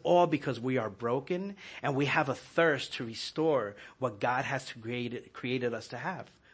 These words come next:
which is true,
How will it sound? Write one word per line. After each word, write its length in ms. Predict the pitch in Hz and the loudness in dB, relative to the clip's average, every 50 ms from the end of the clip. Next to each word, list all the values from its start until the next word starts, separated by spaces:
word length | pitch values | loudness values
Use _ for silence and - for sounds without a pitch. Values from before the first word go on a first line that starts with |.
| - - | -8 -2
which 400 | 131 135 127 131 - - - - - - | 0 0 0 0 -4 -6 -6 -10 -12 -8
is 360 | 110 107 101 95 - - - - _ _ - _ _ _ _ _ _ _ _ - | -8 -8 -8 -8 -12 -14 -14 -16 _ _ -20 _ _ _ _ _ _ _ _ -8
true, 680 | - - - - 160 151 151 156 156 156 160 165 165 | -4 -4 -2 2 2 4 6 6 6 4 2 0 -2